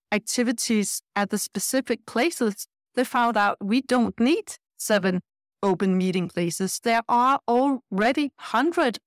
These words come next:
of relations and communities. And the question is more, how can we interconnect how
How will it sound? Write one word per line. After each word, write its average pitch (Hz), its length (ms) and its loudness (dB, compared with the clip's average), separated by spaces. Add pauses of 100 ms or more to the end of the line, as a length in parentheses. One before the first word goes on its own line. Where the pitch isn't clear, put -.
of 196 340 -2 (320)
relations 277 920 2
and 208 200 -2
communities. 240 1000 2 (440)
And 226 160 2
the 220 60 2
question 247 480 2
is - 180 -2
more, 214 240 2 (100)
how 240 180 2
can 240 260 0
we 202 220 2 (420)
interconnect 220 1000 0 (240)
how 214 180 0